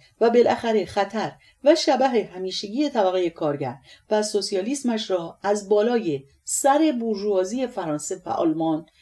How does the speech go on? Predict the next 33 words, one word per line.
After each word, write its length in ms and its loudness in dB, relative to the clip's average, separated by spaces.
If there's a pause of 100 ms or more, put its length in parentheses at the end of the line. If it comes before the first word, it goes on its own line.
(160)
کنار 340 0
بزند. 460 -8 (840)
آلزاس 540 4
و 20 6
لورن 440 4
فرانسه 640 -4 (280)
به 100 2
پروس 380 -2
ملحق 340 -8
شد. 240 -12 (1160)
پنج 300 4
میلیارد 340 2
فرانک 460 -4
غرامت 600 0 (220)
به 120 6
بورژوازی 600 0
فرانسه 420 0
تحمیل 440 -4
شد 260 -2
که 280 0 (200)
از 220 2
جیب 240 4
کارگران 580 0
فرانسه 420 -4
تأمین 360 -8
شود 380 -6 (260)
و 100 2
به 120 -4
جیب 300 -2
بورژوازی 540 0
پروس 400 -2
ریخته 200 -12
شود. 300 -10